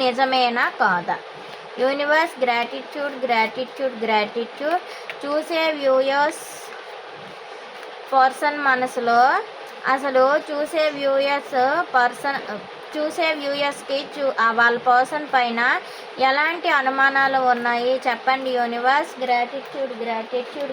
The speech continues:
గ్రాటిట్యూడ్. చూసే వ్యూయర్స్కి వాళ్ళ పర్సన్ పైన ఎలాంటి అనుమానాలు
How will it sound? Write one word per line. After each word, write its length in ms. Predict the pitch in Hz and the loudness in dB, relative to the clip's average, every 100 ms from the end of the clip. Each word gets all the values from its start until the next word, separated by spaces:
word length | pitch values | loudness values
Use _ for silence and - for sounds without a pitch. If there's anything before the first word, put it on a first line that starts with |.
| 233 | -4
గ్రాటిట్యూడ్. 720 | 233 226 226 247 - 311 359 - - - - 294 | -4 -4 -4 -8 -8 -8 -8 -10 -16 -16 -12 -6
చూసే 400 | 302 330 359 330 311 | -4 -4 -2 0 0
వ్యూయర్స్కి 680 | 277 269 277 269 247 - 269 294 | 0 0 2 0 0 -2 0 4
వాళ్ళ 200 | 277 254 254 254 | 6 6 6 6
పర్సన్ 420 | 262 269 285 277 | 6 4 -2 0
పైన 220 | 277 262 254 262 254 | 0 2 2 2 2
ఎలాంటి 400 | 233 254 277 302 277 | 2 2 2 0 2
అనుమానాలు 600 | 247 247 262 262 262 | 2 2 2 4 2